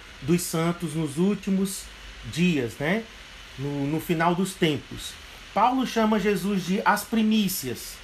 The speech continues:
Verso vinte do mesmo capítulo. Eu queria pedir que os irmãos, eh, fechassem o áudio, por favor. Todos fechassem o áudio. Eu esqueci aqui de,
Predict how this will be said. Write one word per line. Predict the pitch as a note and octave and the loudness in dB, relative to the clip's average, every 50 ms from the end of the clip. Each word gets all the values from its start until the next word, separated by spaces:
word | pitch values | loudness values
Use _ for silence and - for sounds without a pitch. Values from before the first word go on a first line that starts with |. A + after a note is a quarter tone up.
| - - - - - | -18 -18 -18 -12 -2
Verso | - D3 D#3+ E3 - A3+ G#3+ | 0 2 2 2 2 0 0
vinte | E3+ D3 E3 G3 F#3+ G3 F#3 | 2 2 0 0 0 0 2
do | F3 F3 | 2 2
mesmo | E3 E3 E3 D#3+ E3 | 4 2 2 0 -2
capítulo. | D#3+ - D#3+ D3+ - - D3+ D#3 D#3+ - F#3 F#3 G3 F#3+ - - - - - - - - - | -2 -2 -4 -4 -2 -2 -2 -2 0 0 -2 -2 -2 -4 -8 -12 -18 -18 -18 -18 -16 -10 -8
Eu | C#3 C#3 | -6 -4
queria | - F#3 F#3 F#3+ | 0 2 4 4
pedir | F#3+ G3+ G3 D#3 F#3+ G3 | 4 2 0 0 0 0
que | G3 G3 | 0 0
os | F#3 F3 | 0 2
irmãos, | F#3+ F3+ F#3 F3+ F3 F3 - - - - - - - - - | 2 2 4 2 2 0 -2 -8 -12 -16 -18 -18 -12 -6 -4
eh, | C3+ D3 | -4 -2
fechassem | - - F#3 F3 - - F#3+ F#3 F3+ - F#3 E3+ D#3+ | 0 0 0 0 2 2 2 2 0 0 0 0 2
o | D3 D3+ | 2 4
áudio, | D3+ D#3+ E3+ E3+ D#3 B2+ C3+ B2+ | 4 4 4 4 2 0 -4 -6
por | - - | -8 -8
favor. | - - C3 A#2 A#2 D#3 E3 D#3 C3 - - - - - - - - | -8 -6 -6 -4 -2 0 0 0 -2 -4 -8 -18 -20 -20 -20 -8 -2
Todos | - D#3 E3 D#3+ - | -2 0 0 -2 -2
fechassem | - D#3+ C#3+ - - C#3+ C3 - - C3+ | -2 -4 -2 -2 -2 -4 -4 -4 -4 -2
o | C3 | -2
áudio. | B2+ B2+ A#2 C3 | 0 0 0 -2
Eu | C#3 | -4
esqueci | C3+ - D#3+ D#3 C#3+ - D3 C#3+ | -4 -4 -6 -6 -6 -4 -6 -6
aqui | B2+ B2 - - | -6 -6 -8 -8
de, | C3+ B2 A2+ B2 B2+ | -8 -6 -6 -6 -6